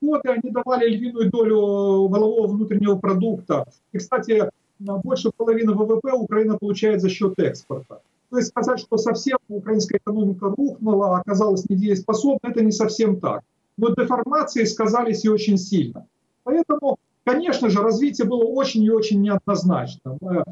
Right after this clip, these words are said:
расплата за некие мифы и иллюзии тоже была. Проблема в другом, в том, что запаздывали с реформами, не нашли, может быть, адекватного места, э, в мировом разделении труда.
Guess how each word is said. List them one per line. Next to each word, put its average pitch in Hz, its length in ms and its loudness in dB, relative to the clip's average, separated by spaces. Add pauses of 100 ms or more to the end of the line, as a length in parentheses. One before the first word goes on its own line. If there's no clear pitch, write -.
(140)
расплата 254 600 0
за 220 120 2 (100)
некие 226 340 0
мифы 247 260 -8
и 233 60 0
иллюзии 220 460 0
тоже 208 320 0
была. 165 420 0 (340)
Проблема 247 480 0
в 190 80 -2
другом, 202 640 -2 (380)
в - 40 -20
том, 285 200 0
что - 220 -4
запаздывали 220 640 0
с - 140 -2
реформами, 170 800 0 (320)
не 208 180 2
нашли, 254 380 2
может 208 260 -2
быть, 233 160 -2
адекватного 233 720 0
места, 220 720 0
э, 196 380 0
в 208 240 -2
мировом 220 420 2
разделении 214 560 2
труда. 190 680 0